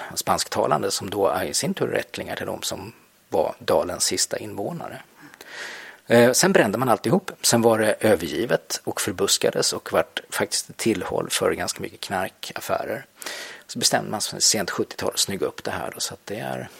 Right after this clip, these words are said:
det är en park med skog och djur och cykelbanor.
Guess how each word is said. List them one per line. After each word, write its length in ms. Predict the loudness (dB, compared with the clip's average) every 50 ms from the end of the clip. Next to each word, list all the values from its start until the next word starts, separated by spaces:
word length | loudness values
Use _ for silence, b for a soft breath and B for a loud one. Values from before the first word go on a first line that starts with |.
| b b b b -8
det 100 | -6 -4
är 220 | -4 -4 -6 -6 -10 B B B B B B B B B B B _
en 120 | -2 0 0
park 420 | 0 2 2 2 2 0 -2 -6
med 120 | -2 2 4
skog 480 | 4 4 2 0 -8 -8 -8 -14 -14 -14 B B B B B B
och 220 | B -10 -10 -10 -10 B B B B B B B B B B B B B
djur 480 | -6 0 0 0 2 0 -2 -4 -6 -6 -10 -14 -14 -12
och 140 | -6 -4
cykelbanor. 720 | -4 -4 -4 -4 -6 -6 -2 0 2 2 0 -2 -8 -12